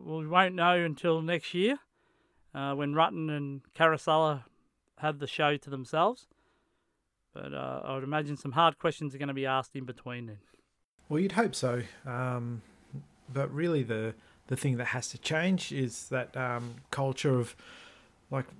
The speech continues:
Speaker 2: realistically, like, accepting mediocrity. Um, and I think the, the point you made regarding John Worsfold is, uh, is right, James,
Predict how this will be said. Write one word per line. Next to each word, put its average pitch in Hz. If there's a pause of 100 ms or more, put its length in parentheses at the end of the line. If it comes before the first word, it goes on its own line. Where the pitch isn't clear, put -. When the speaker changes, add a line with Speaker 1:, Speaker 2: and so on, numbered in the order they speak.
(180)
Speaker 2:
realistically, 147
like, 147
accepting 143
mediocrity. 135 (400)
Um, 135 (360)
and 151 (180)
I 156
think 247
the, 139
the 127
point 135
you 127
made 123 (560)
regarding 123
John 123
Worsfold 120
is, -
uh, 110
is 120
right, 123
James, 120